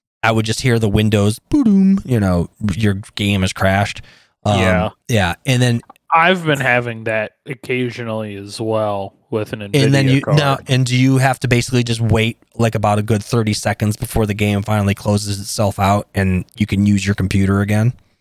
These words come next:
Speaker 2: Uh, I haven't waited that long. I hear that. Nothing happens and I alt F four. It says something like my G P U isn't detected, but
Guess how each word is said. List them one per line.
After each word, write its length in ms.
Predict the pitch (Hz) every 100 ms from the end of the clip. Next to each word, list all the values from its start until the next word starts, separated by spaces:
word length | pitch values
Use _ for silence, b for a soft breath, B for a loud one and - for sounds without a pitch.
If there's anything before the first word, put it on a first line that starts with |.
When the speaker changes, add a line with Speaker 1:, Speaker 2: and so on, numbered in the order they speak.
| _ _ _ _ _ -
Speaker 2:
Uh, 600 | 165 165 175 180 180 175 170
I 160 | 156
haven't 260 | 160 160 135
waited 320 | 139 147 156
that 220 | 165 156
long. 300 | 156 156 160
I 160 | 151 127
hear 260 | 127 147 147
that. 340 | 160 165 143
Nothing 380 | 139 139 156 139
happens 460 | 131 131 151 135
and 100 | 123
I 100 | 113
alt 300 | 104 104 104 107
F 180 | 104
four. 500 | - - 104 101 107 _ b b b
It 120 | 185
says 240 | - 311 -
something 340 | 208 208 220
like 300 | 180 170 -
my 160 | 147 123
G 440 | 113 - - 185
P 180 | 175 208
U 340 | 160 147 208
isn't 380 | 233 220 214 220
detected, 800 | 208 202 233 240 - 277 285 214
but 360 | 185 170 160